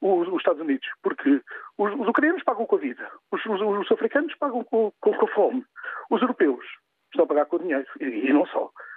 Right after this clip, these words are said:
Portanto, isto mostra que, eh, esta guerra beneficia, só beneficia, eh, praticamente os Estados Unidos, porque eles sim estão a ganhar dinheiro com isto,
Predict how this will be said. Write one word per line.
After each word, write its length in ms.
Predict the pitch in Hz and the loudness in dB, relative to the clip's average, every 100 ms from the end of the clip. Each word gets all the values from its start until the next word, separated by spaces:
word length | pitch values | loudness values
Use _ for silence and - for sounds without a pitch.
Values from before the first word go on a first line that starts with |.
| - | -6
Portanto, 460 | 139 - 156 123 185 | -2 2 2 0 -6
isto 200 | 170 214 | -6 2
mostra 320 | 214 - 226 | 2 2 -4
que, 120 | - | -2
eh, 680 | 254 262 285 269 202 202 202 | -2 -2 2 6 8 8 6
esta 160 | - 175 | 2 2
guerra 240 | 151 139 | 2 0
beneficia, 540 | 165 190 - 214 233 240 _ _ _ _ _ | -6 -10 -6 0 2 0 _ _ _ _ _
só 100 | 226 | 0
beneficia, 540 | 214 220 - 240 247 254 | 0 -4 -2 2 2 2
eh, 280 | 247 302 - | 0 -2 0
praticamente 380 | 165 - 170 - | -2 0 -2 0
os 60 | |
Estados 200 | - 180 | 0 0
Unidos, 260 | 190 208 - - | 0 -4 -6 -6
porque 180 | - | 0
eles 120 | 220 - | 0 0
sim 120 | 208 | -4
estão 240 | 208 156 | 0 2
a 40 | 147 | 2
ganhar 280 | 147 147 | 2 0
dinheiro 220 | 143 151 143 | 2 0 2
com 160 | 151 | 0
isto, 200 | 202 - | 0 -4